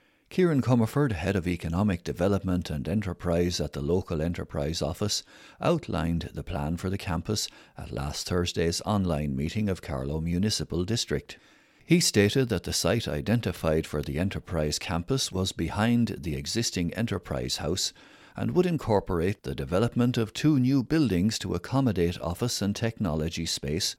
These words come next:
remote working and light manufacturing. The campus is designed for scale-up companies with a vision that in four or five years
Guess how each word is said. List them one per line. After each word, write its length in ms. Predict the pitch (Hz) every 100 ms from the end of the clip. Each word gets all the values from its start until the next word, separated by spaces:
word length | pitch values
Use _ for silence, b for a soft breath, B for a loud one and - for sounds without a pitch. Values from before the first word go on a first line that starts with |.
| -
remote 420 | 73 87 131 -
working 460 | 85 76 104 104 92
and 320 | - 120 107 80
light 260 | 67 -
manufacturing. 880 | 76 73 73 - 127 - 87 67 64 - _ _ b b b b b
The 100 | -
campus 420 | 90 92 110 -
is 140 | 110
designed 440 | - 92 80 104 113
for 140 | -
scale-up 560 | 107 - 139 131 82 -
companies 580 | 87 78 73 80 104 -
with 200 | 92 85
a 40 |
vision 380 | 76 85 117 117
that 120 | 95
in 140 | 82 71
four 320 | - 160 131
or 100 | 98
five 380 | - 87 82 71
years 420 | 73 71 98 -